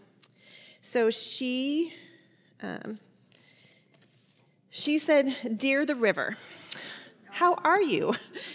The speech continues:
And if you've ever been to Rwanda, it's so funny. They go, "How are you?" <laughs> Um, she said, uh, "I hope you're doing fine. Uh, me too, am okay. Um, I'm very happy that I finished my school.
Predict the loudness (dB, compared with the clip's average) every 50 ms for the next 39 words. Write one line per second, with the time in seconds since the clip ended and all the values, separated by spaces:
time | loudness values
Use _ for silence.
0 | -16 -12 -6 -2 -2 -2 2 0 4 4 6 4 6 4 2 2 2 -2 -2 -2
1 | 0 0 0 0 0 0 0 -2 -4 -4 -4 -6 -4 -4 -4 -4 -4 -4 -4 -6
2 | -8 -10 -12 -10 -6 -2 -2 -2 -2 -2 -4 -2 -2 -2 -2 -2 -2 -2 0 0
3 | 0 2 0 0 0 -2 -2 -4 -6 -8 -12 -12 -12 -6 -4 -4 -4 -2 -2 -2
4 | -2 -2 -4 -6 -8 -10 -10 -6 -4 -2 0 0 0 -2 -2 -4 -6 -8 -10 -8
5 | -6 -6 -2 2 4 4 4 4 2 0 -2 0 0 0 0 -2 -4 -6 -8 -6
6 | -4 0 2 2 2 0 -2 0 4 4 4 4 2 0 0 0 -2 -4 -6 -6
7 | -6 -6 -4 -4 -6 -4 -4 -4 -6 -6 -10 _ _ _ -20 -20 _ _ _ _
8 | -6 -2 -2 -2 -2 -2 -2 -2 0 0 -2 -4 -4 0 0 0 0 0 -2 -4
9 | -4 -4 -6 -6 -8 -8 -8 -6 -8 -10 -10 _ _ _ _ _ -20 _ -20 -20
10 | -20 -20 -20 -20 -20 -20 _ -6 -4 -2 0 0 -2 -4 -6 -10 -14 _ _ _
11 | _ _ _ _ _ _ -2 0 0 2 0 0 -2 0 2 4 4 4 4 4
12 | 0 -2 -4 -2 -2 -2 -2 0 -2 0 0 0 0 -2 -6 -20 -20 -20 -20 -18
13 | -12 -4 -2 0 0 0 -2 -2 -2 0 0 0 -2 -4 -4 -2 -2 -2 -4 -6
14 | -6 -4 -4 -4 -2 -4 -4 -6 -6